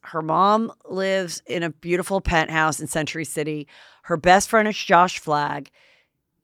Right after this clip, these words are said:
He has made it clear that he offered his home, his nine million dollar home, to Tori Spelling. And she stayed a few days, but then she left. And he was like, "Why are you leaving? You can stay there. I'm in Europe. Like, you can stay there."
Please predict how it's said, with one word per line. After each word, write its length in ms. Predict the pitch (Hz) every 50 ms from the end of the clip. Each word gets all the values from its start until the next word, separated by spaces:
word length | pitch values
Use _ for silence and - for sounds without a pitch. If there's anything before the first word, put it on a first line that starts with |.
| _ _ _
He 420 | - - - 254 262 262 262 -
has 180 | 233 240 214 190
made 160 | 196 196 185
it 140 | 185 180 -
clear 260 | - 190 180 175 175
that 180 | 165 165 - _ _ _
he 280 | _ - 185 190 180 -
offered 460 | - 175 175 202 240 - - 269 262
his 260 | 240 240 269 - -
home, 520 | - 180 175 165 160 160 156 156 156 160 165 _ _ _
his 120 | 165 156
nine 240 | 175 180 180 202 226
million 240 | 233 240 240 240 220
dollar 220 | 214 196 202 202
home, 420 | 160 165 160 151 151 151 151 151 - _ _ _ _ _ _ _ _ _ _
to 500 | - - 214 196 185 185 180 180 180 - - _ _
Tori 420 | - - - 170 156 156 160 160 143
Spelling. 400 | - - - 143 139 147 147 - -
And 80 | 156
she 120 | - 180 160
stayed 280 | - - 202 202 226
a 60 | 262
few 180 | - - 247 240
days, 220 | 214 208 202 190
but 160 | - - 165 -
then 120 | 175 165
she 200 | 151 - 170 156
left. 320 | 165 - - - _ _ _
And 120 | - 151 170
he 60 | 170
was 100 | 156 160
like, 160 | 175 - -
"Why 180 | 175 175 180 190
are 40 |
you 100 | 196 214
leaving? 260 | 220 254 262 226 180 160
You 140 | 156 151
can 160 | - - 185 -
stay 260 | - - 254 254 240
there. 240 | 220 202 196 185 - - - _ _ _ _ _ -
I'm 260 | 180 190 208 214 214
in 140 | 208 202 190
Europe. 380 | 180 175 175 165 - - - _ _ _ _ _
Like, 240 | 151 147 127 - 170
you 160 | 185 202 208
can 180 | - - 208 185
stay 240 | - - 160 151
there." 220 | 143 - - 139